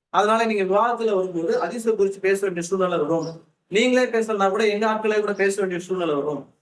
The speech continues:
அதனால இந்த ஒரு காரணத்தினால விவாதத்துக்கு வந்தாக்கா எனக்கு பிரச்சனை,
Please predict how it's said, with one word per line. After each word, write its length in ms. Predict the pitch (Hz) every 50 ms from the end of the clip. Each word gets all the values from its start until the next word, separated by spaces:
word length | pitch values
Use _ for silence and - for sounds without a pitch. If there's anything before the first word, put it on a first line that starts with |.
| _
அதனால 600 | - 160 180 202 214 214 202 190 180 190 147 - 170
இந்த 320 | 190 226 247 - 285 277
ஒரு 160 | 262 247 226
காரணத்தினால 800 | 220 196 185 196 202 202 190 190 180 160 156 180 208 - - - - _ _ _
விவாதத்துக்கு 720 | - 170 185 208 220 233 233 220 226 - 202 196 190 175
வந்தாக்கா 340 | 175 175 180 180 180 226 233
எனக்கு 220 | 196 185 170 175 180
பிரச்சனை, 340 | 170 165 - 196 175 165